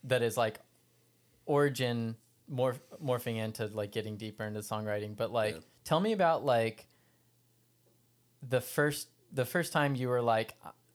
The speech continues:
Speaker 1: this is a song that I wrote that I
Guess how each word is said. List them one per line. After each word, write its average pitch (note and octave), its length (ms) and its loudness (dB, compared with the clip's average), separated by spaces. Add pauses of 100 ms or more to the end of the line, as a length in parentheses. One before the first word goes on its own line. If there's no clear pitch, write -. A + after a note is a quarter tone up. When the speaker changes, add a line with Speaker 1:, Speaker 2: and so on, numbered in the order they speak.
(120)
Speaker 1:
this B2 300 -4
is A#2+ 120 -6
a A2 60 -4
song A2 440 -2
that A2 120 -4
I G#2 180 2
wrote G#2 420 -4
that G2+ 120 -4
I G2 460 -4